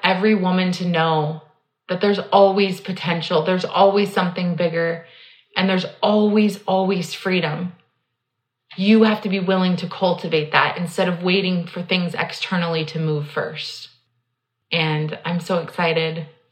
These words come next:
for just everything, what's coming, what's here. Let me know how I can help you. Any questions you have, I'm always in my D Ms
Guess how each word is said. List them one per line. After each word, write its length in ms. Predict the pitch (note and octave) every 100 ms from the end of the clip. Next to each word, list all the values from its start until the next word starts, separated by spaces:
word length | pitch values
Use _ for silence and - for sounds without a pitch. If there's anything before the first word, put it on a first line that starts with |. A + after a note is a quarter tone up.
| -
for 480 | E3 D#3+ D#3 D#3 D#3+ - _ _ _ _ _ _ _ _ -
just 180 | G3+ - -
everything, 640 | F3 E3 E3 D3 D3+ D#3+ - _ _
what's 220 | F3 E3+
coming, 680 | - F#3 F3+ F3+ F3+ F3+ F3 _ _ -
what's 220 | E3 -
here. 640 | - F3+ F3 E3+ E3+ F3 - _ _ _ _ _ _ _ _ -
Let 140 | F3
me 100 | G3+
know 180 | F#3 F3+
how 200 | F3 E3+
I 120 | F3
can 140 | F3
help 300 | E3 E3 D#3+
you. 300 | F3+ E3+ E3+ E3+ - _ _ -
Any 160 | F#3+ F3+
questions 500 | - E3 - F3+ F3
you 120 | E3
have, 340 | E3 E3 E3 D#3+ - _ -
I'm 140 | - E3+
always 340 | E3+ F3 E3+
in 100 | F3
my 120 | D#3+
D 180 | D#3+ D#3
Ms 520 | D3+ D3 D3+ D3+ -